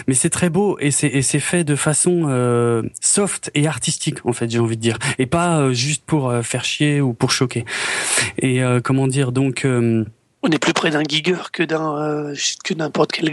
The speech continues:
Speaker 2: euh, crétin qui va nous faire du, euh, du satanisme, quoi.
Speaker 1: <laughs> Ouais, enf-, c'est encore différent, mais, euh... bon, en gros, si tu veux, les musiciens qui n'ont pas de nom d'ailleurs, qui, enfin, ils ont tous le même nom, ils sont tous appelés, euh, Nameless Ghoul, donc les, les ghouls sans nom.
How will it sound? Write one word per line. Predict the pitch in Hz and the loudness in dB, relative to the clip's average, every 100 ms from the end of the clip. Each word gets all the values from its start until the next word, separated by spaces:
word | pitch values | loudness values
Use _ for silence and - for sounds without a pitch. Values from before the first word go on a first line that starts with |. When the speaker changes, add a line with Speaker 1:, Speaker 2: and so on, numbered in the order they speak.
| 143 | 0
Speaker 2:
euh, | 147 | 0
crétin | 139 - 165 | 0 0 0
qui | 175 | 0
va | 165 | 0
nous | 151 | 0
faire | - 156 | 0 0
du, | 147 - | 0 0
euh, | 147 | 0
du | 143 | 0
satanisme, | - - 202 190 - | -2 0 2 2 0
quoi. | 156 151 - - _ _ | 0 -2 -4 -12 _ _
Speaker 1:
<laughs> | - - - - 156 151 101 | -2 0 -2 -4 -4 -4 -2
Ouais, | 151 170 202 | 0 2 2
enf-, | 170 185 - - | 0 0 -2 -2
c'est | - 196 | 0 2
encore | 208 - 208 | 2 2 0
différent, | 165 175 185 175 165 | 0 0 0 0 2
mais, | 151 147 143 | 2 2 2
euh... | 139 135 135 131 131 131 131 - | 0 0 0 0 2 2 2 2
bon, | 135 | 0
en | 131 | 0
gros, | 147 135 190 202 127 - 117 | -2 0 -2 -2 -10 -10 -4
si | - | -2
tu | - | 0
veux, | 160 | 2
les | 165 | 2
musiciens | 151 160 165 - 175 | 2 0 -2 0 -2
qui | 151 143 | 0 0
n'ont | 131 | 0
pas | 120 127 | 0 0
de | 123 | 0
nom | 151 170 | 0 0
d'ailleurs, | 127 147 - | -2 -4 -4
qui, | 127 117 - | -4 -2 -4
enfin, | 135 139 | 0 0
ils | 123 | 2
ont | 135 | 0
tous | 170 160 | 0 0
le | 143 | 0
même | 139 139 | 2 2
nom, | 147 147 | 2 2
ils | |
sont | 123 123 | 0 -2
tous | - 139 | -2 -2
appelés, | 131 - 143 | -2 0 0
euh, | 131 117 | 2 2
Nameless | 123 143 147 143 | 2 2 2 0
Ghoul, | 127 156 165 | 0 0 0
donc | 127 120 | 0 -2
les, | 117 110 104 | 0 0 2
les | 113 | 0
ghouls | 113 147 143 | 0 0 0
sans | - 123 | 0 0
nom. | 139 | 0